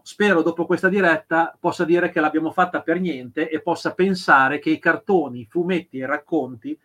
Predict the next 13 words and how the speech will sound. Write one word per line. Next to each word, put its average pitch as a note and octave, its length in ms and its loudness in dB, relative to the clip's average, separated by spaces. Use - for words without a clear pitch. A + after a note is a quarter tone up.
non D#3+ 140 -4
sono F#3 140 -2
stati F3 440 0
interse-, D#3+ 880 -4
si - 180 -18
sono G3 200 -2
intersecati E3+ 840 0
completamente D3+ 1160 -2
con D#3+ 600 -2
i D#3+ 100 -8
due F#3+ 160 2
conflitti F3+ 460 -2
mondiali, D3+ 580 -4